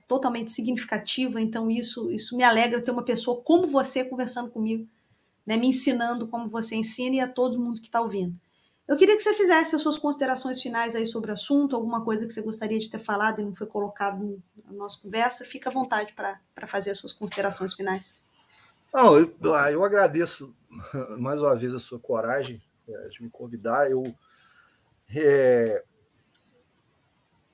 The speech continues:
Speaker 2: eu ia falar assim, como diria Voltaire, mas eu ia falar como, como, é, falaram o que Voltaire disse, que na verdade ele não disse,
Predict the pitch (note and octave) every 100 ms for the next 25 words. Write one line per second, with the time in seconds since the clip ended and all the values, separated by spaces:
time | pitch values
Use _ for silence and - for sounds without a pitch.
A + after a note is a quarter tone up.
0 | _ C#3+ D3+ F3+ F3 E3 D3+ D3+ E3+ E3
1 | D#3+ E3 D#3+ D#3 B2+ - C3+ C#3 C#3 D3+
2 | C#3+ D3+ C#3 - - G3 A3+ G3+ - -
3 | F#3 G3+ F#3 _ - D3 C3+ A#2+ A2+ G#2+
4 | - _ _ _ _ _ _ _ - _
5 | - - F3 E3 G3 F#3+ D3 A#2+ F3 D3+
6 | E3+ D#3 D#3+ - C#3+ B2+ D3 F#3+ - -
7 | C3+ C3 C3 B2 B2 A#2+ A#2 F3+ E3+ -